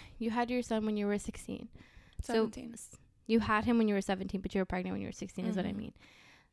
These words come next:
Speaker 1: How was that, like, finding out? 'Cause I feel like, for me,
Speaker 2: Uh-huh.
Speaker 1: I had him, I found, I had just turned seventeen when I found out. And I don't know, like, it didn't make me feel better, but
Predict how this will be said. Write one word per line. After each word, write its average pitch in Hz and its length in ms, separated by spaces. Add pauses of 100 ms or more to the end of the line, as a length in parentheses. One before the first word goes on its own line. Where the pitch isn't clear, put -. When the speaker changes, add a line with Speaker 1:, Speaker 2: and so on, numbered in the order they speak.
(580)
Speaker 1:
How 233 180
was 233 260
that, - 220
like, 202 220
finding 208 400
out? 202 320
'Cause 202 160
I 196 80
feel 214 320
like, 208 280
for 233 160
me, 277 460 (400)
Speaker 2:
Uh-huh. 208 200 (180)
Speaker 1:
I 214 80
had 240 240
him, 269 280
I 226 160
found, 233 300
I - 100
had 226 200
just 214 200
turned 208 220
seventeen 190 540
when 180 100
I 180 80
found 190 260
out. 175 340 (880)
And 208 520 (520)
I 240 80
don't 240 140
know, - 240
like, - 300 (480)
it 220 100
didn't 254 180
make 247 120
me 233 80
feel 226 160
better, 190 360
but 202 220